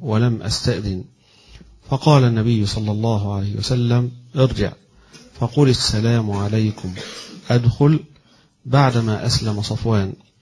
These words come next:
قال عمرو: أخبرني هذا الخبر أمية بن صفوان، ولم يقل سمعته من كلدة. وعن زيد بن أسلم رضي الله عنه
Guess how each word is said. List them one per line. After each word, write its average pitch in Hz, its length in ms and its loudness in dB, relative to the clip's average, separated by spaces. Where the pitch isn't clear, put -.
قال 131 240 2
عمرو: 127 500 0
أخبرني 113 640 0
هذا 107 300 0
الخبر 113 500 0
أمية 107 420 0
بن 110 180 -6
صفوان، 123 480 0
ولم 143 260 2
يقل 135 260 0
سمعته 110 600 0
من 104 180 -2
كلدة. 92 440 -4
وعن 120 180 0
زيد 139 220 4
بن 135 140 0
أسلم 104 480 -2
رضي 117 320 0
الله 104 360 -4
عنه 139 280 -2